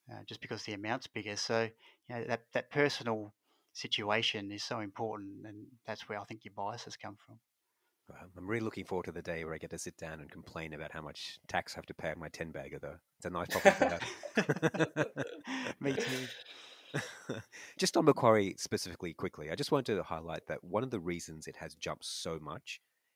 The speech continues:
Speaker 2: is that the management has, has announced that they are going to break out for the first time, um, the results, uh, for the cloud and database business. They've traditionally run in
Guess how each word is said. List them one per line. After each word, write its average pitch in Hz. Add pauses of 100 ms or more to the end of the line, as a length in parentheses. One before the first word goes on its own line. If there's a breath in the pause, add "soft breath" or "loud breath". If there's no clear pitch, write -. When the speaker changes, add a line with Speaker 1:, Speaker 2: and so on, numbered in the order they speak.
(180)
Speaker 2:
is 85
that 82 (160)
the -
management 117
has, 90 (240)
has 85
announced 85
that 78
they 85
are 85
going 78
to 82
break 82
out 76 (340)
for 78
the 78
first -
time, 78 (260)
um, 80 (300)
the 85
results, 85 (640)
uh, 82 (100)
for 87
the 80
cloud 82
and 76
database 85
business. 156
They've 87
traditionally 92
run 82
in 76